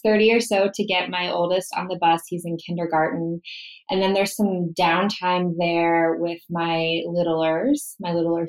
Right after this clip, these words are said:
humans, between when, um, our nanny comes, which I'm so grateful for. But it's nice to have that time in the morning with them before your standard workday starts. And then it's getting myself into work mode, trying to find a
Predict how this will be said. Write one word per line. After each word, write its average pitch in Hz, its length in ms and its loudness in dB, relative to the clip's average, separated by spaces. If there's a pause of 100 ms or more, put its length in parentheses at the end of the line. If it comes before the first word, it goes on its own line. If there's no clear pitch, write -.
humans, 170 520 -6
between 175 400 -4
when, 170 340 0 (180)
um, 170 360 -8 (360)
our 170 140 0
nanny 170 400 -2
comes, 170 480 -4 (140)
which 175 120 -12
I'm 165 140 -4
so 175 160 -2
grateful 170 400 -4
for. 175 300 -2 (400)
But 196 80 4
it's 190 100 -2
nice 190 200 -2
to 190 40 -2
have 185 160 0
that 185 160 -2
time 185 160 -2
in 185 80 -2
the 180 60 0
morning 175 340 0
with 175 180 0
them 165 200 2
before 170 540 0 (260)
your 175 160 -2
standard 170 480 0
workday 160 420 -2
starts. 220 680 -2 (600)
And 185 80 -2
then 180 140 2
it's 175 240 -2
getting 175 220 2
myself 170 580 2
into 175 340 -2
work 175 300 0
mode, 165 440 2 (280)
trying 175 200 -2
to 175 120 -8
find 170 180 0
a 170 60 -4